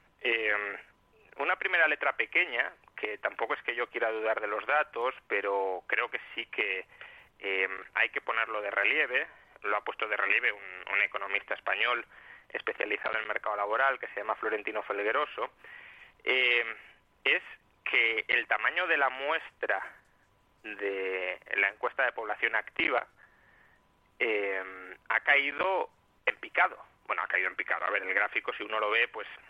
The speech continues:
eh, el eje está un poco truncado y parece una caída mucho mayor. Pero antes de la pandemia se estaba entrevistando a en torno a ciento sesenta mil, ciento sesenta y cinco mil personas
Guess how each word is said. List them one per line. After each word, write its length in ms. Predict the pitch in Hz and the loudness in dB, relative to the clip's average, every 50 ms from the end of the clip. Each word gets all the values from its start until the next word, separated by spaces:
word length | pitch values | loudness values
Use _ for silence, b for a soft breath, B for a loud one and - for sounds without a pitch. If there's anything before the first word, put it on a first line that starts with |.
| - 82 | -4 -2
eh, 180 | 87 87 87 87 | 0 2 2 4
el 100 | 90 98 | 4 4
eje 280 | 104 - - - 107 | 2 2 0 -2 -2
está 200 | 101 - - 107 | -2 0 -2 -4
un 100 | 104 104 | -4 -4
poco 220 | 104 107 101 107 - | -6 -2 -2 -2 0
truncado 380 | - 107 107 - 110 110 117 | -2 -4 -2 0 0 0 0
y 60 | 120 | 0
parece 260 | - - 101 101 - 107 | -2 0 -2 -2 0 0
una 140 | 107 104 | -2 0
caída 260 | - 107 101 104 113 117 | 0 0 0 2 0 -2
mucho 240 | 113 107 - - | -2 -6 -10 -6
mayor. 380 | 107 98 98 117 156 180 175 120 - | -2 0 2 2 2 2 0 -2 -4
Pero 160 | 117 110 113 | -2 2 2
antes 240 | 120 127 - 143 135 | 2 2 0 -2 0
de 60 | 143 | 2
la 160 | 135 135 131 | 2 2 4
pandemia 400 | - 131 135 143 160 160 139 131 | 2 0 0 0 -2 0 0 -2
se 80 | - 107 | -4 -4
estaba 240 | - - 117 120 127 | -4 -2 0 0 0
entrevistando 920 | 131 127 127 127 123 117 - - - 139 139 151 147 123 107 104 98 - B B B B B B B B B B B - | 0 2 2 2 2 0 -4 -4 0 2 2 2 0 -2 -4 -4 -6 -6 B B B B B B B B B B B -2
a 540 | - 107 104 98 98 95 95 95 92 92 - - | 0 2 2 4 2 4 2 2 2 2 0 -2
en 160 | 104 107 101 | -4 -8 -6
torno 280 | - 110 110 104 101 101 | -4 -4 -2 0 0 0
a 80 | 95 - - | 0 0 0
ciento 320 | - 131 139 151 147 123 | 0 0 0 0 -2 -6
sesenta 380 | - 110 - - 101 95 104 104 | -6 -6 -10 -10 -6 -4 -2 -2
mil, 340 | 104 120 139 151 135 117 107 - | -2 -2 -2 0 0 -2 -2 0
ciento 560 | - 113 117 123 - - - 127 123 123 120 - | 0 0 0 0 -2 0 2 2 4 2 2 0
sesenta 260 | - - 113 107 110 113 | -2 -6 -4 0 0 0
y 40 | |
cinco 220 | - 117 110 - 113 | 0 0 -2 -2 -2
mil 160 | 110 110 107 | -2 -2 -2
personas 480 | - 113 113 - - 143 139 147 170 | -2 -4 -4 -2 -4 -2 -2 -2 -4